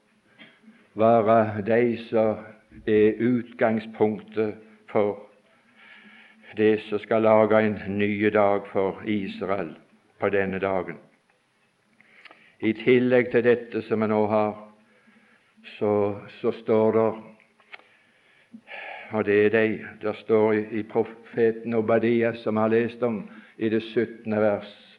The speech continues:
på den dag, så står det, «Men på Sions berg skal det være en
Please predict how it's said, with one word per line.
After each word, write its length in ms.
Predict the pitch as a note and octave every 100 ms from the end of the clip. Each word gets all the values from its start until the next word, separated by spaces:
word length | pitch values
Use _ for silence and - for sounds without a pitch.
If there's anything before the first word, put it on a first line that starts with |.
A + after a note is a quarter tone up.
| _ _ _ -
på 100 | G#2+
den 260 | G#2+ A2
dag, 340 | A2 G#2+ G#2 G2+ - - _ - - _ _ _ _ _ _
så 160 | - G#2+
står 320 | - G#2+ G#2
det, 200 | G#2+ F#2+ - - _ _
«Men 200 | - G#2 G2
på 120 | A2+
Sions 720 | G#2 - A2 A2+ A2 A2 G#2+ -
berg 400 | A2 A2 G2 F#2+ - - _ _ _
skal 320 | - - G#2
det 120 | G2+ G2+
være 280 | G2+ G2+
en 100 | G2+